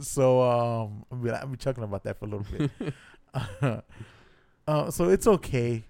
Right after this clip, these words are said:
Speaker 1: You know, the whole thing, Superman almost dying was
Speaker 2: Jonathan and his dad made up.
Speaker 1: Yeah, that too.
Speaker 2: Jordan flies now.
Speaker 1: That was a cool scene.
Speaker 2: That
Speaker 1: I'll,
Speaker 2: was a
Speaker 1: I'll
Speaker 2: cool
Speaker 1: give it
Speaker 2: scene.
Speaker 1: that.
Speaker 2: I do
Speaker 1: That was a
Speaker 2: like
Speaker 1: really
Speaker 2: that. I
Speaker 1: cool
Speaker 2: do like
Speaker 1: hype
Speaker 2: that.
Speaker 1: scene with him flying. Other than that, man, the show's kind of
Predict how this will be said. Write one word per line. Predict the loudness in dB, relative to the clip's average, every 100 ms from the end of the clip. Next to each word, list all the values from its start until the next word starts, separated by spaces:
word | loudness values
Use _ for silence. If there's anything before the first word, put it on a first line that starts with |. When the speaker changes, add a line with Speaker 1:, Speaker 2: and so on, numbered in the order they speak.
| -8
Speaker 1:
You | -2
know, | 2 4
the | 6 6
whole | 4
thing, | 4 -2
Superman | -4 -2 0 0
almost | 0 0
dying | 0 0 0
was | -2 -2 2
Speaker 2:
Jonathan | 6 6 4 0
and | 0
his | 0 0
dad | 2 2 2
made | 0 0
up. | 0 -2 -4 _ -20 _ -4
Speaker 1:
Yeah, | 2 4 6 4
that | 2 0 0 -4
too. | 2 2 2 4
Speaker 2:
Jordan | 6 6 4
flies | 2 4 4 2
now. | -2 -2 -2 -6 4
Speaker 1:
That | 10 10
was | 8
a | 4
cool | 0 -2
scene. | -6 -10 0
Speaker 2:
That | 2
Speaker 1:
I'll, | 2
Speaker 2:
was |
a | 2
Speaker 1:
I'll |
Speaker 2:
cool | 2
Speaker 1:
give | 2 0
it |
Speaker 2:
scene. | -2
Speaker 1:
that. | 0
Speaker 2:
I | 0
do | 4
Speaker 1:
That | 6
was | 6
a | 8
Speaker 2:
like |
Speaker 1:
really | 6 4
Speaker 2:
that. | 2
I |
Speaker 1:
cool | 4
Speaker 2:
do | 4
like |
Speaker 1:
hype | 2 -4
Speaker 2:
that. | -6
Speaker 1:
scene | -6 -6 -8 -8
with | -6
him | -6 -6
flying. | -8 -8 -8 -12 -16 -20 -20 -20 -20 -2
Other | 2 4
than | 4
that, | 2 0
man, | 0 0 -2 -4
the | -4
show's | 4 6 6 4 0
kind | -2 0 4
of | 4 2